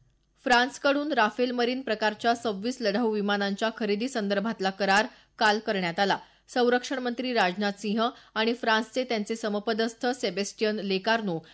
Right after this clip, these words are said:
यांनी या करारावर स्वाक्षरी केली. या सव्वीस विमानांपैकी बावीस विमानं एक आसनी, तर चार विमानं दोन आसनी आहेत. भारतीय नौदलाच्या गरजेनुसार या विमानांची रचना असेल. ही विमानं भारतीय नौदलाच्या विक्रांत आणि विक्रमादित्य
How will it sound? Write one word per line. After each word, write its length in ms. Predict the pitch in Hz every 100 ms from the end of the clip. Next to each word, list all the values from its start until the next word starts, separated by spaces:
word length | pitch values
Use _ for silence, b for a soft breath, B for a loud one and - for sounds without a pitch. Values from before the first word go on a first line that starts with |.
| B
यांनी 260 | 233 233 233
या 80 |
करारावर 500 | 240 208 208 214 196
स्वाक्षरी 500 | 214 - 185 - 170
केली. 280 | 170 208 185 - _ _ b b -
या 140 | 240
सव्वीस 380 | 247 220 269 269
विमानांपैकी 720 | 269 262 262 269 240 247 269
बावीस 420 | 220 196 196 226
विमानं 400 | 233 220 214 220 -
एक 200 | 196 196
आसनी, 460 | - 185 233 226 160 208
तर 120 | 208
चार 340 | - 226 226
विमानं 420 | 233 214 202 208 226
दोन 240 | 202 220 -
आसनी 340 | 180 185 170
आहेत. 220 | 170 214 170 b b b b
भारतीय 400 | 214 233 233 277
नौदलाच्या 560 | 269 247 226 226 226 240
गरजेनुसार 680 | 208 196 190 196 233 196 156 B B
या 120 | 226
विमानांची 540 | 220 214 214 208 202 214
रचना 340 | 185 202 190
असेल. 300 | 180 226 233 277 b b _
ही 80 | 262
विमानं 400 | 254 254 247 262
भारतीय 500 | 240 240 220 220 254
नौदलाच्या 560 | 226 202 208 202 233
विक्रांत 500 | 208 190 220 220 226
आणि 160 | 214 202
विक्रमादित्य 760 | 196 196 196 190 208 220 202